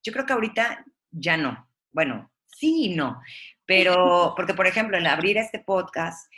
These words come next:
y el estar entrevistándote o entrevistar a otras personas con las que he tenido contacto, pues sí es un reto realmente, porque, pues, hace ratito te dije, estoy súper nerviosa, ¿no? O sea, a veces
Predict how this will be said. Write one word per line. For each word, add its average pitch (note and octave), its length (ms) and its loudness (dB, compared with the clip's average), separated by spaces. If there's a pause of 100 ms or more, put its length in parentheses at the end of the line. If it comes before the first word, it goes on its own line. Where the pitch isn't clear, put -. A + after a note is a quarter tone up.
(120)
y A2+ 120 -2
el D#3 80 2
estar F3+ 280 0
entrevistándote D#3+ 880 -2
o C3+ 120 -4
entrevistar C#3 560 -4
a E3 140 0
otras D#3+ 240 -8
personas C#3+ 520 -10
con C3 120 -12
las A#2+ 200 -12
que A2+ 340 -12
he C#3+ 140 -10
tenido C#3+ 640 -6
contacto, D3 600 -6 (300)
pues B2+ 120 -12
sí E3+ 60 -6
es F3+ 120 -8
un G3 120 -6
reto E3+ 320 -2
realmente, D#3 500 -4
porque, B2 540 -6
pues, C3 100 -6
hace D#3+ 180 0
ratito F#3 260 -2
te D#3 100 -4
dije, D#3+ 220 -4
estoy E3 160 -8
súper E3 280 -6
nerviosa, D3+ 540 0
¿no? C#3 160 -4 (220)
O C#3+ 100 -4
sea, C#3 480 0
a C#3 60 0
veces D#3 300 -4